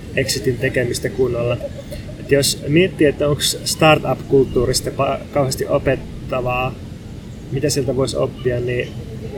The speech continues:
niin ehkä ei. Mutta et yksi asia, minkä startupeista voisi oppia, niin on kyllä se, että, että siinä maailmassa osataan tehdä exittejä ja, ja toisaalta niin kuin se on tunnustettu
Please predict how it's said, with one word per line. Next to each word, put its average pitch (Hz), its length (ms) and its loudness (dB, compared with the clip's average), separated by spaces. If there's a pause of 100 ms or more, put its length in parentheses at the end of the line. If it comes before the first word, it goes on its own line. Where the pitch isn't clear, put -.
(320)
niin 139 240 4
ehkä 143 220 2
ei. 135 400 4
Mutta 131 220 0
et 131 100 2
yksi 165 220 4
asia, 131 340 2 (580)
minkä 143 220 4
startupeista 160 880 6
voisi 185 280 10
oppia, 165 340 6
niin 147 120 2
on 156 100 6
kyllä 160 200 8
se, 151 180 8
että, 147 300 2 (400)
että - 140 -4
siinä 170 200 6
maailmassa 147 600 4 (140)
osataan 151 440 4
tehdä 139 240 2
exittejä 131 720 2
ja, 127 220 0
ja 123 100 0
toisaalta 127 480 0
niin 123 200 -2
kuin 127 240 0 (500)
se 139 120 -4
on 131 260 0
tunnustettu 131 800 2